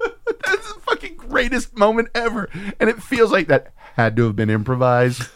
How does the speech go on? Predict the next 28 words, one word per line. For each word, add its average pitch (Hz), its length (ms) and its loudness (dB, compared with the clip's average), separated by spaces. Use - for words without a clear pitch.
but 143 320 4
probably 131 480 4
not, 117 260 2
just 123 180 -4
given 127 240 4
who 127 160 6
was 120 160 4
writing 110 440 2
that 156 180 0
shit 143 220 2
at 131 100 2
the 160 80 -2
time. 147 520 2
"I'm 453 220 -2
serious." 381 760 6
<laughs> - 40 -20
But 139 300 0
that 151 420 0
is, 117 640 2
uh, 104 520 2
that's 233 360 -2
what's 233 180 -6
cool 175 180 4
about 147 140 0
it. 190 40 0
Now, 220 340 0
now 180 220 0
this 269 500 0